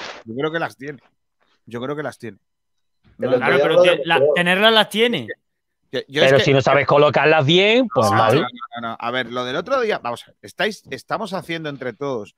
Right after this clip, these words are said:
Speaker 1: una bola de nieve con el partido de Ponferrada, que es un accidente que puede pasar cualquier día, porque,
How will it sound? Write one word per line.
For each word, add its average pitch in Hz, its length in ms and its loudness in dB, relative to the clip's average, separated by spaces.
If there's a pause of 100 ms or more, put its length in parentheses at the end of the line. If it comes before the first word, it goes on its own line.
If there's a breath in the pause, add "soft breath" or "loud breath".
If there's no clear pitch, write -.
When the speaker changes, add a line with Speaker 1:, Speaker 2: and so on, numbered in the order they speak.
(300)
Speaker 1:
una 151 220 -6
bola 160 280 -2
de 143 100 -4
nieve 139 340 -8
con 104 160 -18
el 101 100 -18
partido 101 340 -12
de 151 60 -10
Ponferrada, 139 760 -8
que 120 100 -18
es - 120 -20
un 147 80 -16
accidente 135 480 -14
que 107 100 -18
puede 123 140 -14
pasar 127 300 -14
cualquier 113 360 -12
día, 120 200 -10
porque, 107 300 -20